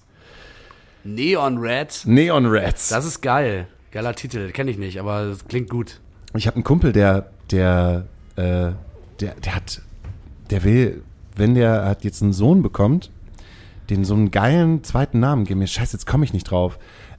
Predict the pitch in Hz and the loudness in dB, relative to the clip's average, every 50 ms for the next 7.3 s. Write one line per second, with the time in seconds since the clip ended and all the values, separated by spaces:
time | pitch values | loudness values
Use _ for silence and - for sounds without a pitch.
0 | - - 104 101 101 98 95 95 - - - - - - - 95 95 107 131 139 | -2 2 4 6 6 4 4 2 -2 -18 -20 -20 -20 -14 -6 0 2 2 2 2
1 | 107 92 85 - - - 90 87 87 85 85 87 - _ - - - - - - | 2 0 -2 -2 -4 -2 -2 0 0 -2 -4 -6 -10 _ -20 -20 -20 -20 -20 -20
2 | _ _ _ - - - - - 104 117 156 208 220 151 131 117 101 - - - | _ _ _ -20 -20 -20 -14 -8 -6 -4 -2 -2 -2 -2 -4 -6 -6 -8 -8 -6
3 | 101 98 101 117 143 160 98 101 104 104 110 - - - 92 101 101 95 - - | -4 -4 -2 -2 0 4 4 6 6 4 2 -2 -4 -4 0 0 0 -2 -2 -10
4 | - - - 95 98 101 98 - - - - - - - - - - - 101 - | -16 -14 -8 -6 -4 -4 -4 -8 -12 -20 -20 -20 -20 -20 -20 -20 -18 -18 -14 -4
5 | 101 110 110 131 123 - - 101 113 117 - - 98 - - 113 120 120 123 113 | 0 0 2 2 0 0 0 0 0 0 -2 -4 -8 -4 0 0 0 2 2 0
6 | 113 117 110 95 104 101 101 98 98 101 104 117 110 92 92 90 - - - - | 2 2 2 0 0 0 0 0 0 0 0 0 0 0 -2 -4 -4 -6 -6 -4
7 | 92 85 87 90 87 - | -4 -2 -2 -2 -4 -2